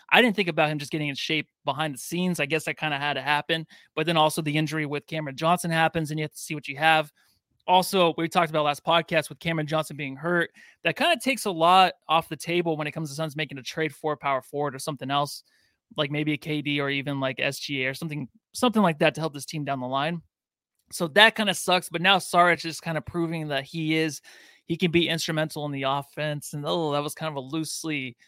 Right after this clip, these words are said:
<laughs> used word there, instrumental in the offense. I don't think of him like, like that artistic on the floor. It's kinda stumbly mumbly in a way, but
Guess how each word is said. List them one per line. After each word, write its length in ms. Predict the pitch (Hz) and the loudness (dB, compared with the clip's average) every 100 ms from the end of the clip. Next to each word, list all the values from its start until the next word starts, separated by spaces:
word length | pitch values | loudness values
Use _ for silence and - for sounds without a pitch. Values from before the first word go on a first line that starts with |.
| _ | _
<laughs> 260 | _ _ _ | _ _ _
used 520 | - 196 208 190 202 | 2 6 6 6 4
word 280 | 160 190 196 | 4 4 4
there, 160 | 170 160 | 6 4
instrumental 440 | 170 175 165 170 | 2 -2 0 -2
in 60 | 160 | -2
the 100 | 147 | 0
offense. 300 | 147 160 - | 2 2 -2
I 40 | |
don't 120 | 165 151 | -4 -4
think 140 | 156 | -4
of 140 | 151 135 | -4 -4
him 240 | 139 131 | -8 -8
like, 240 | 131 123 - | -10 -12 -10
like 160 | 127 131 | -10 -6
that 140 | 135 - | -4 -4
artistic 1000 | 123 - _ - _ _ 160 139 139 | -6 -8 _ -20 _ _ -6 -6 -6
on 80 | 127 | -8
the 60 | 113 | -10
floor. 320 | - 143 135 | -6 -2 -2
It's 100 | 127 | -2
kinda 300 | - 160 135 - _ | -2 0 0 -2 _
stumbly 460 | - - 185 180 165 | 2 8 10 8 6
mumbly 440 | 151 170 156 143 | 6 4 2 0
in 80 | 131 | -2
a 60 | 123 | -2
way, 280 | 131 127 | 0 0
but 240 | 127 156 | 2 0